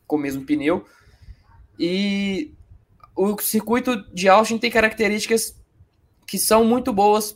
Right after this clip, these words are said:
para a, a Red Bull, né? Tem o trecho ali de alta velocidade, onde a Red Bull vai muito bem. Nos trechos de baixa,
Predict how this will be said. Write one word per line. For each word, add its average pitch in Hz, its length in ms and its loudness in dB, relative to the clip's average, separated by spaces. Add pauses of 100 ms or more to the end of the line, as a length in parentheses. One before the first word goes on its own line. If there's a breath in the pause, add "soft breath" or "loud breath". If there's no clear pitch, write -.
(140)
para 196 520 4
a, 139 520 0 (240)
a - 80 -4
Red 147 240 0
Bull, 135 200 -2
né? 135 120 -4
Tem 139 480 -4
o 143 100 -6
trecho 151 380 2
ali 139 280 -6 (140 soft breath)
de - 100 2
alta 151 160 4
velocidade, 147 520 0
onde 156 100 -2
a 151 40 4
Red 147 120 0
Bull 147 140 0
vai 147 100 4
muito 147 240 -4
bem. 156 340 -4 (480)
Nos 151 140 -8
trechos 170 300 0
de 165 100 -6
baixa, 151 560 4